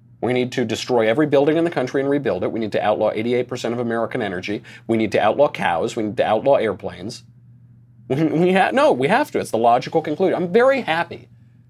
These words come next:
that A O C is following these ideas to their logical conclusion. I want to give her more airtime. It's why I talk about her a lot. It's why I analyze what she's saying a lot. And also, to her credit,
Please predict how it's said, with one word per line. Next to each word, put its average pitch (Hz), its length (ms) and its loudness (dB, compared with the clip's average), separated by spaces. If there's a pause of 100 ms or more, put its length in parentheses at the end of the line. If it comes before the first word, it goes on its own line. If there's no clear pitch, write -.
that 127 160 -2
A 151 180 4
O 143 140 4
C - 400 -6 (260)
is 120 120 -2
following 175 560 4
these 156 180 2
ideas 101 460 0
to 110 100 -4
their 98 140 0
logical 95 440 -2
conclusion. 98 540 -6 (220)
I 120 60 2
want 117 180 2
to 104 40 0
give 104 140 -2
her 98 140 -4
more 131 260 2
airtime. 170 640 0
It's - 120 -18
why 101 200 2
I 95 80 2
talk 113 300 2
about 147 180 4
her 165 120 4
a 151 60 4
lot. 175 240 4 (120)
It's - 100 -12
why 107 140 6
I 113 140 6
analyze 139 460 2
what 160 120 -2
she's 165 180 -2
saying 202 240 0
a 110 60 -2
lot. 76 200 -8 (360)
And 190 100 4
also, 156 760 2 (120)
to 208 160 0
her 226 100 2
credit, - 400 0